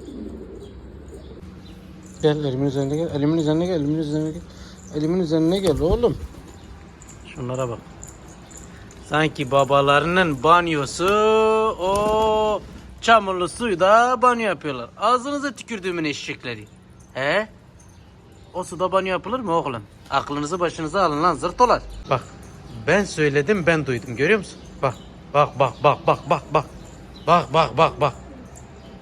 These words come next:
Yavaş yavaş çoğalıyorlar. Bak, bak, bak, bak.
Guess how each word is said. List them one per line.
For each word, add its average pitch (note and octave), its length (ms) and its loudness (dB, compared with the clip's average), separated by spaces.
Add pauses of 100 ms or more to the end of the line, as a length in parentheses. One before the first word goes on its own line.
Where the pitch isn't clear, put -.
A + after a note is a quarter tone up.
(760)
Yavaş F3 300 6
yavaş G3+ 200 4
çoğalıyorlar. E3+ 580 4
Bak, D3 240 2
bak, C#3+ 200 4
bak, C#3+ 140 0 (200)
bak. D3+ 140 4